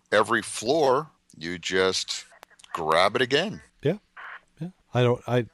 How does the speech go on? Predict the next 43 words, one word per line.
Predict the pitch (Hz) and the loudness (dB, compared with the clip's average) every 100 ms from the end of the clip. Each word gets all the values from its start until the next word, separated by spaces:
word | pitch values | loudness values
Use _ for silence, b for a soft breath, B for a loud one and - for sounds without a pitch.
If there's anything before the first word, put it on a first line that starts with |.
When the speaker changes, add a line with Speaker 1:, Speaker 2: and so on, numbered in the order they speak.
| - | 0
Speaker 1:
Gotta | 160 180 | 2 2
be | - | 0
something | - 131 120 104 | -4 -2 -4 0
wrong | 101 95 | 2 2
with | 82 | 2
that | 80 | 2
logic. | 76 73 76 - - 95 | 2 2 2 -2 -2 2
I | |
don't | 117 120 | 2 4
know | 127 | 4
what | 127 | 6
it | 110 | 6
is, | 101 76 | 4 2
but | - | -4
there's | - - | -12 -8
gotta | - 104 107 | 0 0 0
be | |
something | 92 107 95 87 | -2 -4 -6 -12
wrong | 78 87 87 | -8 -8 -6
with | 82 | -2
that | 80 | -2
logic, | 76 80 80 85 | 0 0 -2 -6
or | - | -8
somebody | - 95 92 | -6 -6 -6
would | 82 78 | -6 -8
have | |
done | 71 71 | -6 -6
it. | 64 - | -6 -10
Speaker 2:
Well, | - 135 | -4 -4
I, | 127 139 - | -2 -4 2
I, | 139 123 139 | 2 2 0
I, | 131 131 - - 233 | 0 0 0 -12 -8
my, | 139 135 139 | 2 4 4
my | 131 139 131 - _ | 4 4 4 -2 _
guess, | 135 113 - | 4 4 2
if | - | 0
I | 113 | 2
was | 104 | 2
gonna | 92 113 95 90 - _ - | -2 -4 -2 -4 -8 _ -4
just | 113 - | -4 -2
guess | - 104 - | -2 -2 0
on | 95 95 | -2 -2
it, | 95 | -4